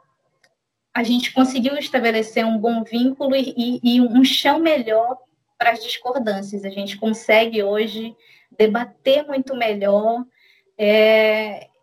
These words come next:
procurar consenso mesmo, e ainda que demore, mas procurar consenso de uma forma que isso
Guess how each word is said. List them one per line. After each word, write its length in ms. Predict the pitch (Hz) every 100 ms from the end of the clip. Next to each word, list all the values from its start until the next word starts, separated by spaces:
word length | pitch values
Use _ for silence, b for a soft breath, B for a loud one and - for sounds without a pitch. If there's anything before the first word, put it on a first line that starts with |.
| _
procurar 500 | 262 247 254 254 254
consenso 840 | - 262 262 - 247 247 277 269 254
mesmo, 400 | 220 214 226 220
e 100 | 233
ainda 280 | 254 294 320
que 100 | 294
demore, 400 | 254 240 196 196
mas 220 | 208 208
procurar 520 | - 233 - 233 220
consenso 760 | - 240 226 - 226 233 214 233
de 120 | 202
uma 200 | 220 220
forma 460 | - - 214 220 220
que 320 | - 226 233
isso 340 | 247 - 233